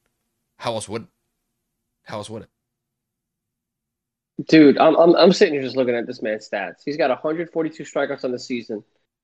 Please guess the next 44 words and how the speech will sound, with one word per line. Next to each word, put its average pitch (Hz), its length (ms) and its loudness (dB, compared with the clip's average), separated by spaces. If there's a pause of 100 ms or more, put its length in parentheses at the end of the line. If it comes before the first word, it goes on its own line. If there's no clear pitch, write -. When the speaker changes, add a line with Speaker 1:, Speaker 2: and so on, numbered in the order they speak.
(140)
Speaker 2:
He's - 180 -8
seven 160 260 4
and 170 160 2
four 113 280 0
with 113 120 -2
a 113 40 -2
two 160 260 0
eighty-three 151 520 0
E - 20 4
R 131 260 8
A. 107 200 -2
By 127 220 0
the 127 80 0
way, 120 280 -4
guys, 120 360 -4
randomly, 127 500 -4
fun 113 220 -8
fact: 117 300 -4 (140)
I 113 100 0
did 117 260 -2
guess 123 400 -2 (240)
his 117 220 -2
E 135 160 6
R 117 240 8
A 127 240 4
randomly 131 640 0
without 113 400 -4
looking. 135 460 -2 (180)
Take 127 160 0
it 131 140 0
for 135 80 2
what 123 160 4
you 135 100 0
want, 123 400 2
randomly. 113 680 0
Kyle 151 380 6
knows, 165 480 4 (440)
for 117 80 -8
whatever 151 300 2
reason, 180 340 0
with 127 180 -6
numbers 147 440 -4
and 135 100 -10
statistics, 151 640 -6